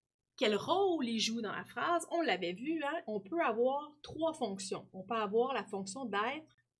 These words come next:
sujet, d'être le groupe du verbe.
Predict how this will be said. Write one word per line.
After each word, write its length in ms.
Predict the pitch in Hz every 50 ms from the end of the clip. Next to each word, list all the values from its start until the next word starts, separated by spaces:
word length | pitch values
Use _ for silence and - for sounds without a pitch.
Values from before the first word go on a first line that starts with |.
| _ _ _ _
sujet, 640 | - - - - - 233 202 196 190 - - - - - _ _ _ _ _ - - - - - - _ _ _ _ _ - - - - _ _ _ - - - - - - _ _ - - - - - - - - - - - - - - - - -
d'être 480 | - 196 247 254 269 277 262 220 185 - - - _ _ _ _ _ _ _ _ _ _ _ -
le 160 | 190 202 180
groupe 420 | 185 185 214 190 214 262 254 202 190
du 180 | 190 202 202
verbe. 600 | 175 170 156 160 175 269 330 370 269 214 202 196